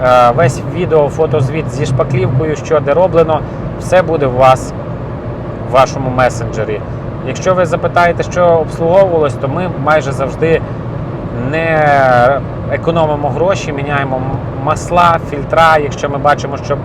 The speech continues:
пора замінити Г Р М, ніхто не ризикує і не піддає автомобіль ризику. Ми міняємо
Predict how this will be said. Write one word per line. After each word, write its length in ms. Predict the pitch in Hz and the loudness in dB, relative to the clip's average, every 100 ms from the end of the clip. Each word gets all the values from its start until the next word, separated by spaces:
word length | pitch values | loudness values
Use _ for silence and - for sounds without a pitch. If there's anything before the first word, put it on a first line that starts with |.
| - | -4
пора 240 | 147 151 143 | 2 4 4
замінити 460 | 143 143 143 143 | 0 -4 -4 -4
Г 200 | 131 143 | -2 2
Р 80 | 143 | 4
М, 120 | 139 123 - - - - 139 | 4 0 -8 -8 -8 -6 -4
ніхто 360 | 160 - 156 139 | -4 -2 0 0
не 120 | 139 | 0
ризикує 540 | 127 135 - 151 139 156 | -2 -4 -2 -2 -2 -4
і 80 | 143 | -6
не 100 | 135 | -6
піддає 380 | 143 143 147 | -4 -2 2
автомобіль 480 | 139 - 135 135 131 | 2 2 -4 -2 -2
ризику. 280 | 135 143 131 131 | 0 -2 -2 -4
Ми 60 | 135 | -6
міняємо 440 | 135 139 131 123 | -4 -2 -2 -2